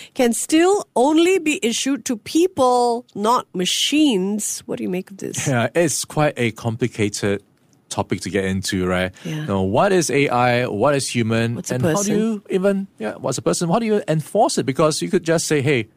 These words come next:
Speaker 2: I did this homework." Actually, my A I did it. Uh, who knows? Anyways, it is interesting because with all the applications out these days, how A I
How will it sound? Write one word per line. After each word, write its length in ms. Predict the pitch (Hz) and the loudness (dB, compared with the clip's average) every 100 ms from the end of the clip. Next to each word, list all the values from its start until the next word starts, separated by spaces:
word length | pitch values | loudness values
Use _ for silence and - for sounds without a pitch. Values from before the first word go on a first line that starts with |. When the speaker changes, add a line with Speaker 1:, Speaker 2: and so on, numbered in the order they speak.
| _ _ | _ _
Speaker 2:
I 160 | - 135 | -2 0
did 160 | 127 107 | 0 0
this 160 | 113 | -2
homework." 560 | 123 110 104 107 - - _ _ _ 95 | 0 2 2 0 -6 -20 _ _ _ -10
Actually, 180 | 90 85 | -8 -8
my 140 | 82 | -6
A 140 | 104 123 | -2 -2
I 120 | 92 | -2
did 180 | 80 87 | -6 -8
it. 80 | |
Uh, 120 | 95 - _ - - | -10 -12 _ -20 -6
who 180 | 139 143 | 0 2
knows? 260 | 107 85 - - - | 0 -2 -8 -18 -6
Anyways, 600 | - 214 175 170 180 - | 0 4 4 4 2 0
it 220 | - 160 - - | -2 -2 -4 0
is 460 | 185 190 175 - - | 4 4 2 -6 -6
interesting 320 | 139 131 135 | -6 -4 -4
because 580 | 113 131 123 - - - _ 110 | -2 0 -2 -4 -8 -10 _ -6
with 140 | 104 - | -4 0
all 140 | 135 | 2
the 100 | 131 101 | 2 -2
applications 600 | 113 139 120 110 113 104 | -4 -4 -2 -2 -2 -4
out 160 | 104 101 | -4 -4
these 180 | 107 92 | -4 0
days, 400 | 101 104 101 - - _ | 2 2 -2 -8 -18 _
how 260 | 104 104 110 - | -2 0 0 -4
A 140 | 107 | -4
I 440 | 101 101 98 101 | -2 -2 -2 -4